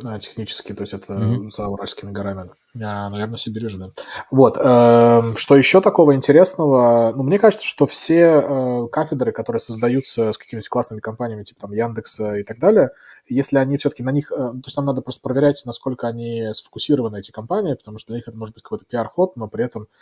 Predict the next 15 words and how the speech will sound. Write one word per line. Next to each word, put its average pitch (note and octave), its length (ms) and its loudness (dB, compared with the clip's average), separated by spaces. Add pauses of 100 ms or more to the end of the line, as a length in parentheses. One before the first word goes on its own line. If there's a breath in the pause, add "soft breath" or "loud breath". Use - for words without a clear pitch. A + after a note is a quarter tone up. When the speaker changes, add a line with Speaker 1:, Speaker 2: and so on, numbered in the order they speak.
(320 loud breath)
Speaker 1:
э, A#2 200 -8
какой-то A#2 400 0
супербольшой A2+ 460 -4
активности B2 440 -6
нету. G#2 300 -6 (440 soft breath)
Они, A#2+ 220 -2
они C3 220 0
вот D3+ 120 0
про B2+ 120 0
практикоориентированность. G2+ 1040 -6 (500)
Ну, C#3 40 2
потому D#3+ 220 0
что, - 180 4 (100)
э, C3 960 0
э, A#3 40 -4